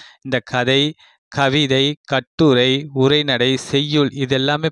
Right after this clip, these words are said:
பார்த்தீங்க அப்படின்னா, ஒரே இனத்தை சேர்ந்தது தான். ஓகேங்களா? அப்ப அவங்க கே-, என்ன கேள்வி கேட்குறாங்க? "கதை எழுத தெரியுமா?" அப்படின்னு கேட்கும்போது,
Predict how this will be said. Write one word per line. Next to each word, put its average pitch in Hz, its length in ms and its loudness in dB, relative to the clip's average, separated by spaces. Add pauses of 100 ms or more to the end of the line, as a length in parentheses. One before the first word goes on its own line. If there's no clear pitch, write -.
பார்த்தீங்க 131 240 -2
அப்படின்னா, 151 300 -2
ஒரே 143 380 2 (300)
இனத்தை 160 360 -2
சேர்ந்தது 131 420 -2
தான். 120 120 -2 (120)
ஓகேங்களா? 131 440 -4
அப்ப 151 280 0
அவங்க 139 380 0
கே-, 143 60 -2
என்ன 151 220 -4
கேள்வி 147 280 0
கேட்குறாங்க? 131 540 -2
"கதை 147 340 -2
எழுத 160 320 2
தெரியுமா?" 135 480 -2
அப்படின்னு 127 260 -8
கேட்கும்போது, 120 600 -2